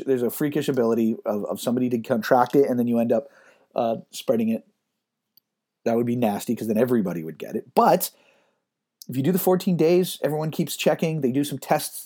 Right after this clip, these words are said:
to e-, everybody, like, even a couple days out. I don't know how, some of the tests take a day or two, but if you do a test, you know, a couple days out, and you're really, really crazy safe about it, you, this is pretty safe. Um, you, you definitely control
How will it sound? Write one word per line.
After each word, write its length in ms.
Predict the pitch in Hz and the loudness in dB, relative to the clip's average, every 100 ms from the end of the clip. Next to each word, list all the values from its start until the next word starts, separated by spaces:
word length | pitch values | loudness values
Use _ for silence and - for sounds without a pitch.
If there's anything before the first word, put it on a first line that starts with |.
| - | -8
to 180 | 143 139 | -2 -2
e-, 80 | 135 | 0
everybody, 480 | 139 139 135 139 139 | 0 0 2 2 4
like, 200 | 131 120 | 2 0
even 160 | 135 | -2
a 60 | 131 | 0
couple 240 | 143 135 | 0 0
days 240 | 135 135 131 | 0 2 2
out. 260 | 117 143 147 | 4 2 2
I 80 | 123 | 0
don't 140 | 131 | 0
know 100 | 131 | 0
how, 220 | 127 127 - - | -2 -4 -8 -12
some 120 | - 151 | -4 0
of 40 | |
the 120 | 139 | 2
tests 280 | 151 135 - | 0 0 -4
take 200 | - 131 | 0 2
a 80 | 131 | 2
day 160 | 120 120 | 2 2
or 100 | 135 | 2
two, 140 | 165 | 0
but 100 | 131 | -2
if 120 | 120 | -2
you 60 | 127 | 0
do 180 | 131 160 | 2 4
a 40 | |
test, 280 | 151 170 - | 4 2 2
you 60 | |
know, 60 | 156 | -2
a 40 | |
couple 180 | 156 151 | 0 0
days 180 | 156 151 | 2 4
out, 280 | 165 214 - - - - - | 4 2 -2 -20 -20 -10 -2
and 120 | 139 | 0
you're 120 | 151 | 0
really, 440 | 131 147 196 185 | -2 2 4 6
really 220 | 160 175 170 | 4 4 4
crazy 300 | 180 151 147 | 2 2 2
safe 260 | 156 165 | 0 2
about 220 | 180 180 | 2 4
it, 140 | 220 220 | 4 2
you, 420 | 139 156 220 226 | 0 4 4 4
this 220 | 156 170 | 2 0
is 260 | 196 170 - | 0 -2 -6
pretty 280 | - - 185 | -6 -2 0
safe. 460 | 180 269 285 - - _ _ _ _ - | 2 2 2 0 -8 _ _ _ _ 0
Um, 640 | 135 127 123 120 120 117 - _ _ _ _ _ _ - | 2 4 4 2 0 -6 -12 _ _ _ _ _ _ -4
you, 300 | 139 143 - | 0 0 0
you 180 | 143 139 | 0 0
definitely 840 | 123 120 - 160 170 170 175 151 _ _ _ _ _ _ _ _ | 2 0 2 0 0 0 0 -2 _ _ _ _ _ _ _ _
control 1120 | - 165 135 - - 139 131 139 147 147 143 | -4 -4 -2 -4 0 4 6 6 6 4 0